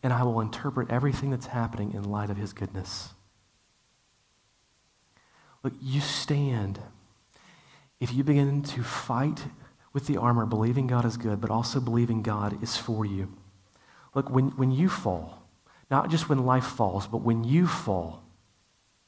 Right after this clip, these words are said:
and the accusations of "How could you?" or "You really think you're a Christian?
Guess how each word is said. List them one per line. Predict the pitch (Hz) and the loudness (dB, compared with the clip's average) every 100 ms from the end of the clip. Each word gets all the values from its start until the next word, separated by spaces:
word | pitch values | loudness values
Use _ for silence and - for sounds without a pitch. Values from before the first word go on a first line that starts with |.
| _ _ _ _ _ _ _ - - 180 - | _ _ _ _ _ _ _ -20 -16 -6 2
and | |
the | 131 131 | 2 4
accusations | 143 160 165 127 123 123 - 104 - | 4 6 4 6 4 4 0 -2 -2
of | 113 | -6
"How | - - 127 | -6 0 -2
could | - 113 98 | 0 -4 -2
you?" | 98 98 - - _ _ _ _ _ _ _ _ _ _ - - | -2 -4 -8 -20 _ _ _ _ _ _ _ _ _ _ -20 -4
or | 127 | -2
"You | 117 147 | 2 2
really | 147 151 147 | 4 2 2
think | - 139 - | 0 -2 2
you're | 127 | 0
a | |
Christian? | 120 123 120 - 131 131 | 2 0 -2 -2 -2 -2